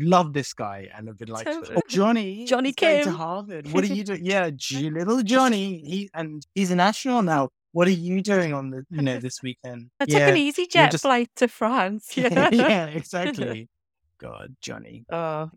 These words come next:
Speaker 2: fair dues,
Speaker 1: No.
Speaker 2: man. That's, that's
Speaker 1: Yeah.
Speaker 2: something else, isn't it?
Speaker 1: I know.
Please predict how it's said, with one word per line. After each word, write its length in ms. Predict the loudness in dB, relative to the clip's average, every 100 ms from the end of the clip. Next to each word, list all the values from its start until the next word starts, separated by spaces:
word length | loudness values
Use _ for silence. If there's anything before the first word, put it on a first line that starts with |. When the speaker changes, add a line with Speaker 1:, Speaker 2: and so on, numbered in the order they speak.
| 0
Speaker 2:
fair 180 | 2 2
dues, 360 | 0 -6 -6
Speaker 1:
No. 80 | -8
Speaker 2:
man. 220 | -6 -4 -4
That's, 340 | -6 -8 -10
that's 280 | -8 -8 -10
Speaker 1:
Yeah. 80 | -12
Speaker 2:
something 240 | -8 -8
else, 380 | -4 -4 -6 -10
isn't 180 | -18 -12
it? 180 | -12 -12 _ _ _ _ _
Speaker 1:
I 100 | -2
know. 180 | -2 -4